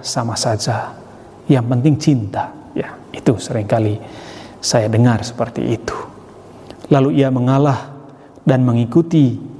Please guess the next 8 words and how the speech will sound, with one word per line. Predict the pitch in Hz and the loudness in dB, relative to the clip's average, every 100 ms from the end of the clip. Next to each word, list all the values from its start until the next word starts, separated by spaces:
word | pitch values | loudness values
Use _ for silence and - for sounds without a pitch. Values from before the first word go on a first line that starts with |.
| - - - 185 | -20 -20 0 2
iman | 151 117 107 | 4 2 -2
pasangannya, | 120 - 117 113 123 120 113 - - - - - - | -4 -4 -4 0 4 4 2 -6 -14 -18 -20 -20 -4
entah | 120 110 107 | -2 0 2
yang | 117 110 104 - - - - - - - | 2 0 -4 -12 -20 -20 -20 -20 -16 2
pindah | 151 120 117 | 2 4 0
ke | - 131 110 107 | -2 -2 0 0
gereja | 123 113 117 - | 0 0 0 0
Kristen | 120 113 - 160 131 | 0 0 2 0 -2